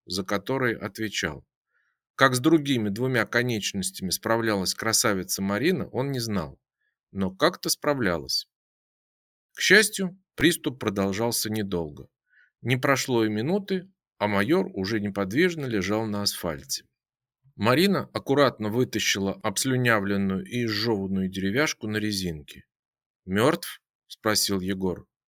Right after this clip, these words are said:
«Опоздали?» «Жив», ответил док.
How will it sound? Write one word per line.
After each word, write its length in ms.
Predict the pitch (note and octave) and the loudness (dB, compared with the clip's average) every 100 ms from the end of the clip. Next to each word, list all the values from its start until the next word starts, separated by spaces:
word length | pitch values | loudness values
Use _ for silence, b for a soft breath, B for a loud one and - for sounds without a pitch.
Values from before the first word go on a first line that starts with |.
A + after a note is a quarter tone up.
| _ _ - | _ _ -6
«Опоздали?» 720 | G2+ G#2 G2+ D3+ F#3 G2 - _ _ _ _ _ _ _ | 0 0 4 4 6 2 -4 _ _ _ _ _ _ _
«Жив», 520 | G#2+ D3+ D#3+ F#2 - _ _ | 0 4 4 2 -6 _ _
ответил 540 | F#2+ - G2+ F#2 G2+ | -10 -2 -2 0 -2
док. 340 | F2+ F2 - | 0 -4 -4